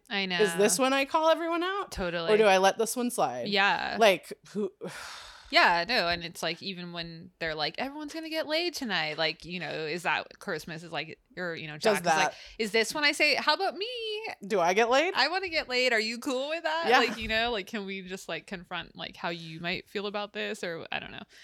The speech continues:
Speaker 2: Totally.
Speaker 1: Whatever. Um, anyways, so yeah, it's, it's, it's a really interesting storyline we're
Speaker 2: Totally.
Speaker 1: seeing. And that's why, I don't know, maybe we're gonna reimagine season five and people are gonna be like, "Maybe it's, like, a good season."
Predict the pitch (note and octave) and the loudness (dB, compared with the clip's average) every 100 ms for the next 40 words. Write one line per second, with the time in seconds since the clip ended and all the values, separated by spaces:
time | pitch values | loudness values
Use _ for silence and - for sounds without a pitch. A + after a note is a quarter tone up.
0 | - F3+ F#3+ D3 - B2 G#2+ B2+ F#3+ F#3 | -4 -2 0 -2 -4 -6 -4 -6 -6 -4
1 | - F3+ D#3+ D#3+ - - - - - - | 0 2 0 -4 -14 -20 -20 -20 -18 -14
2 | - - E3 D3 D3+ D#3+ - - - F3+ | -12 -12 -12 -10 -10 -10 -12 -8 0 2
3 | D#3+ C#3+ E3 F3 - E3+ F3+ B2+ - F#3 | 2 0 -4 -6 -6 -6 -4 -6 -6 -8
4 | F3+ E3+ D3 C#3 C#3+ D#3 - D3+ D#3+ D#3 | -6 -6 -6 -8 -12 -14 -14 -14 -14 -16
5 | D3+ E3+ E3 F3 E3 F3 - - G3 G#3+ | -14 -14 -16 -16 -16 -18 -18 -6 -6 -6
6 | F#3 E3+ - - - _ - A3+ C#4 - | -10 -12 -18 -20 -20 _ -14 -10 -10 -8
7 | F#4 E4 - C#4 C#4+ D4 G#3 E3 G3 A3+ | -6 -6 -6 -10 -12 -8 -8 -8 -8 -6
8 | A#3+ A3+ F3+ G#3 F#3+ F3+ F3+ F3+ F3 F#3 | -6 -6 -6 -8 -4 -4 -6 -10 -10 -12
9 | F3 D#3+ F3+ E3+ D3+ D#3+ E3+ E3+ F3 E3+ | -12 -6 -2 -2 -4 -10 -12 -10 -10 -10
10 | F3 E3+ G3+ B3 B3+ - A#3+ - _ _ | -10 -12 -10 -10 -12 -12 -12 -16 _ _
11 | - E3 F#3+ A3 G3+ G2 G#2+ - - G3 | -18 -8 -4 -4 -6 -14 -16 -16 -16 -18